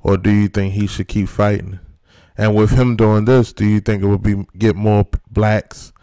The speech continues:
coming to, you know, watch the nascar, the racing,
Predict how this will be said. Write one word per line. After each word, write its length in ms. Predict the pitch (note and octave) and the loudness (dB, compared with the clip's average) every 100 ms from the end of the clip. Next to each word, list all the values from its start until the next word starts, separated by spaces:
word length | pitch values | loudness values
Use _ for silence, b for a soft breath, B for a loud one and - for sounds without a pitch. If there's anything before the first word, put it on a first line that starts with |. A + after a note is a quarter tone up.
| b b b b - | b b b b -2
coming 560 | B2 A2+ G#2+ G#2 G2+ | 0 2 0 -4 -6
to, 760 | - - B2+ A2+ G#2+ G#2 G2+ G2+ - _ _ _ _ _ _ _ - - - _ _ _ | -6 0 2 4 4 2 -2 -8 -18 _ _ _ _ _ _ _ -20 -20 -20 _ _ _
you 160 | G#2 G#2 | -2 0
know, 380 | F2+ F2+ G2 b b b b b b _ _ _ _ _ _ _ _ - | 0 0 -4 b b b b b b _ _ _ _ _ _ _ _ 0
watch 420 | G#2 G#2+ - - | 2 2 -2 -4
the 180 | A#2 G#2 | 0 2
nascar, 640 | G#2+ G#2+ G#2+ - A2 G#2 | 2 0 -2 0 2 2
the 120 | G2+ F#2+ | 2 0
racing, 520 | G#2 A#2 - A#2+ | 2 0 -2 -6